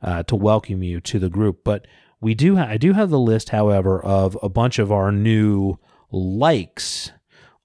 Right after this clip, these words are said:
on the Duke and Duchess Just Facebook page. So I'm gonna ask, 'cause I've been doing a lot of the talking here, reading all this stuff. So I'm gonna ask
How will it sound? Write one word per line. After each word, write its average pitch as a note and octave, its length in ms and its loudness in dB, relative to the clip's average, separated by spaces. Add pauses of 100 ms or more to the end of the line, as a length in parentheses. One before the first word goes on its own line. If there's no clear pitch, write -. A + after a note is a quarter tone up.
(100)
on F#2+ 520 0 (140)
the F#2 720 -2 (180)
Duke A#2 220 0
and G#2 80 -2
Duchess G2 380 -4
Just - 340 -6
Facebook F#2 540 -4
page. - 640 -6 (340)
So - 220 -4
I'm A#2 180 -2
gonna C#3+ 220 0
ask, B2+ 300 -2
'cause C#3 120 -2
I've D#3+ 140 4
been D3+ 120 2
doing C3+ 180 2
a A2+ 80 2
lot A2+ 180 2
of G2 80 -4
the F#2 80 -2
talking A2 460 0
here, C#3+ 180 2
reading G#2+ 320 2
all B2+ 140 0
this C3 120 0
stuff. C3+ 240 0 (360)
So - 160 -2
I'm C#3 200 0
gonna G3 140 2
ask C3+ 320 0